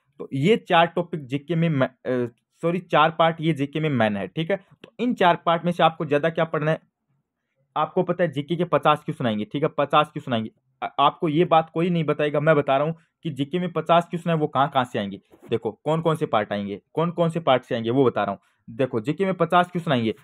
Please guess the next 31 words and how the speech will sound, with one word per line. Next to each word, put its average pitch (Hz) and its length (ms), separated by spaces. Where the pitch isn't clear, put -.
तो 143 80
सबसे 180 340
पहले 175 260
आपको 165 300
पता 170 220
है 151 100
भूगोल, 127 420
भूगोल 131 340
में 175 120
कितने 175 260
क्वेश्चन 170 220
आएंगे, 165 180
भूगोल 127 340
से, 117 200
राजस्थान 175 300
की 170 100
भूगोल 139 320
है 147 60
ना, 139 220
उससे 151 220
कितने 170 280
क्वेश्चन 175 240
आएंगे। 165 280
ज्योग्राफी 156 600
मैं 147 160
यहाँ 127 180
पे 143 120
लिख 139 160
देता 135 220
हूँ 139 120
भूगोल, 110 600